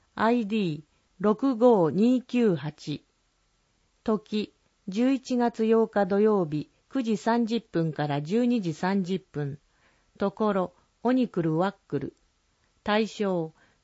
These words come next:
未就学児と保護者。内容、子育て世帯の避難に関する展示、避難所、トイレ体験、避難体験、立命館大学学生ブース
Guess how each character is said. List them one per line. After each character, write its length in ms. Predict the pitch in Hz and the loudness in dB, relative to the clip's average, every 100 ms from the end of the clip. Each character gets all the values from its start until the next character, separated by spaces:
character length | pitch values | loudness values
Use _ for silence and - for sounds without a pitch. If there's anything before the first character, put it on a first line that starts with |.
| _ - | _ -4
未 280 | 220 - 277 | -4 -2 -4
就 120 | 262 | 0
学 300 | 254 254 240 | -2 -2 -4
児 140 | 185 | -4
と 160 | - 160 | -6 -6
保 180 | - 175 | -6 -4
護 140 | 208 | -4
者。 280 | - 147 - _ _ _ _ _ _ _ _ - | -4 -8 -10 _ _ _ _ _ _ _ _ -6
内 320 | 196 214 214 | -2 0 2
容、 360 | 208 190 170 160 _ _ _ - | 0 0 -2 -6 _ _ _ -10
子 120 | 220 | -4
育 320 | 254 247 247 | -2 -2 -2
て 140 | 240 226 | -2 -2
世 180 | 220 220 | -2 -2
帯 200 | 185 165 | -2 0
の 220 | 156 151 | -2 -4
避 220 | 151 254 | -6 -2
難 240 | 262 226 180 | 0 0 0
に 120 | 156 | -2
関 280 | 196 196 208 | -2 -4 -4
す 160 | 208 | -4
る 140 | 170 156 | -4 -4
展 380 | 170 170 175 151 | -4 -4 -2 -4
示、 220 | 147 - _ _ _ _ - | -8 -10 _ _ _ _ -4
避 120 | 208 | 0
難 340 | 220 226 214 196 | 2 0 0 -2
所、 240 | 190 - _ _ _ - | -4 -6 _ _ _ -2
ト 160 | 233 | 0
イ 80 | 254 | 2
レ 160 | 247 240 | 2 0
体 240 | 220 190 | -2 -4
験、 360 | - 151 131 - _ _ _ _ | -6 -8 -8 -12 _ _ _ _
避 140 | - 226 | -2 0
難 260 | 262 254 | 0 -2
体 260 | - 220 185 | -2 -4 -4
験、 360 | - 135 127 - _ _ _ _ _ | -8 -10 -12 -18 _ _ _ _ _
立 300 | 202 196 247 | -8 -6 -2
命 240 | 262 254 254 | 0 0 0
館 280 | 233 233 | 0 0
大 240 | 220 214 190 | 0 0 0
学 360 | 160 151 147 | -4 -4 -8
学 240 | - 180 - | -4 -6 -6
生 320 | - 254 240 | -2 2 2
ブ 220 | 190 226 | 0 -2
ー 20 | |
ス 320 | 180 - - | -2 -8 -16